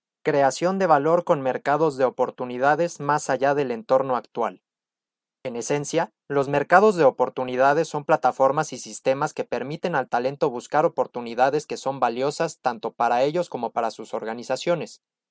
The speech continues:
Nuestra investigación en curso documenta la aparición lenta de estas plataformas pre-covid diecinueve y su rápida proliferación durante la pandemia.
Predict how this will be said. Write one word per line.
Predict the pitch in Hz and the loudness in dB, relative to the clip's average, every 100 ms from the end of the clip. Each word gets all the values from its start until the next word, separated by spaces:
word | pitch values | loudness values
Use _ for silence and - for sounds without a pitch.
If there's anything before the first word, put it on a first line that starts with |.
| _ | _
Nuestra | - 139 - 143 | -6 -4 -2 -2
investigación | 143 139 135 139 143 180 180 | -2 -2 -4 -2 -2 -2 -4
en | 196 | -4
curso | 190 151 - 165 | -4 -4 0 0
documenta | 139 143 143 160 180 | 0 -2 -4 0 2
la | 160 | 4
aparición | 127 127 123 - 147 131 | 2 0 -4 -6 -4 -2
lenta | 151 170 160 | -4 0 0
de | 143 | 0
estas | 139 143 - | -2 -4 -4
plataformas | 120 - 120 139 143 139 - | -8 -6 -2 -2 -2 -4 -4
pre-covid | 139 135 127 127 127 | -6 -2 -4 -6 -8
diecinueve | 123 - 123 143 160 - | -10 -8 -4 -2 -2 -4
y | 147 | -10
su | - 139 | -8 0
rápida | 143 - 160 160 | 0 0 0 0
proliferación | 131 117 110 120 110 - 147 | 0 -2 -4 -4 -4 -4 -4
durante | 156 139 117 113 | -2 -4 -4 -6
la | 110 | -4
pandemia. | 113 113 110 101 | -4 -4 -8 -10